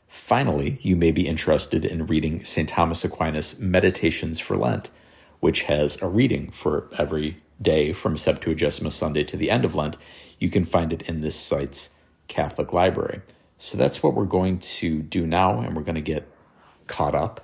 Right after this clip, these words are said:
Many thanks to fish eaters dot com for this excellent resource. She has so many excellent resources at her site. I believe she has still chosen to remain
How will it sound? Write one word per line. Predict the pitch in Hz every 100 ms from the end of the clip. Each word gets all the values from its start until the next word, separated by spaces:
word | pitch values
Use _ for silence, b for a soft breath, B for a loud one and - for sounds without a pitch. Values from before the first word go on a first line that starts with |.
| -
Many | 90 92 90
thanks | - 87 98 -
to | - 82 76 80
fish | - 82 -
eaters | - 82
dot | - 78 -
com | - 78 117
for | - 80
this | 76 78 - - - _ _ -
excellent | 101 - 85 -
resource. | 80 - - 92 104
She | - - 80
has | 76 -
so | 85
many | 80 80
excellent | 82 - 82 76
resources | 80 - 78 - - - - B B B
at | - 76
her | 73
site. | - 76 73
I | 80
believe | 76 78 82 -
she | - 78 78 - -
has | -
still | - - 78 73
chosen | - 78 78
to | 76
remain | 73 73 76 71